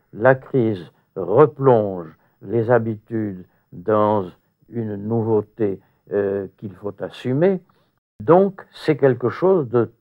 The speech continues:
tout à fait, tout à fait positif. C'est une réalité qui est, euh, agitée comme une menace.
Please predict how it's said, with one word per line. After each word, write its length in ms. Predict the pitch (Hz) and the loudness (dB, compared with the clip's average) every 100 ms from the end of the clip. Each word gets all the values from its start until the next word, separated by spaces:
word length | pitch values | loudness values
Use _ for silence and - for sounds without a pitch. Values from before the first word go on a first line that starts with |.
| _ | _
tout 140 | 208 - | -8 -2
à 120 | 147 | -2
fait, 200 | 131 196 196 | 0 -4 -4
tout 100 | 135 - | -10 -2
à 100 | 120 | -2
fait 260 | - 175 170 _ - | 0 -2 -4 _ -4
positif. 520 | 135 110 92 156 - _ _ _ | -4 -4 -8 -14 -20 _ _ _
C'est 400 | - - 127 123 | -12 -4 -4 -2
une 180 | 113 107 | -4 -4
réalité 840 | 104 110 110 107 104 - 110 95 _ _ _ | 0 2 2 0 -6 -2 -2 -2 _ _ _
qui 160 | - 104 | -8 -2
est, 340 | 101 95 90 78 87 | 0 0 -2 -8 -14
euh, 480 | 92 85 85 82 85 - - - | -12 -12 -14 -18 -20 -20 -20 -6
agitée 500 | 107 110 117 113 120 | 0 0 0 -2 -2
comme 300 | 110 101 98 | 0 0 0
une 180 | 95 95 | -6 -8
menace. 640 | 95 120 165 202 196 - | -4 -2 0 0 -2 -12